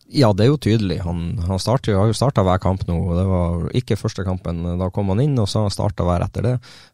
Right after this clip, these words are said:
Eh, jeg synes jo ikke det har vært, eh,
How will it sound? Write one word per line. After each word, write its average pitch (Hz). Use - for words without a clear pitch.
Eh, 85
jeg 123
synes -
jo 92
ikke 87
det 80
har 85
vært, -
eh, 50